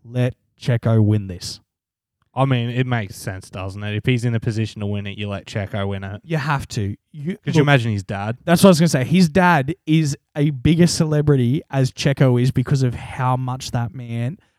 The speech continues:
Speaker 1: loves his son and loves his country and loves seeing them succeed together.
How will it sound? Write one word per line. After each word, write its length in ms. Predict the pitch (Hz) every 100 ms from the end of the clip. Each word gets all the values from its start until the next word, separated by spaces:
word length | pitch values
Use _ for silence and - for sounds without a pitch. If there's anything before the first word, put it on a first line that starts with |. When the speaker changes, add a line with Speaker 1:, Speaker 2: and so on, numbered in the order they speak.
| _
Speaker 1:
loves 340 | 110 117 139 143
his 160 | 147 143
son 340 | 131 123 147
and 200 | 127 113 113
loves 340 | 120 127 123
his 200 | 139 127
country 480 | - 123 120 123 123
and 180 | 117 107 110
loves 220 | 117 113
seeing 340 | - 117 113 113
them 120 | 110
succeed 460 | - 120 - 101 101
together. 380 | 104 98 92